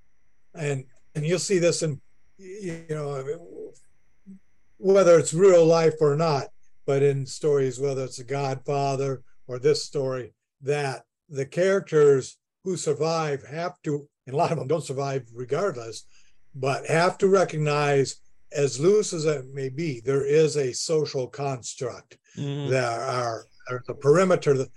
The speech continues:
Speaker 1: there are boundaries they do not cra-, cross and limits that they live within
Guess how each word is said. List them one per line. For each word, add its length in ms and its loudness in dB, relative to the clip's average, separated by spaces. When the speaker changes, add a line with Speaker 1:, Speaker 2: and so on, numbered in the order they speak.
Speaker 1:
there 120 -2
are 100 0
boundaries 600 0
they 120 -4
do 140 -6
not 260 -4
cra-, 300 -4
cross 400 -2
and 140 -10
limits 420 -2
that 240 -8
they 100 -2
live 260 2
within 720 -2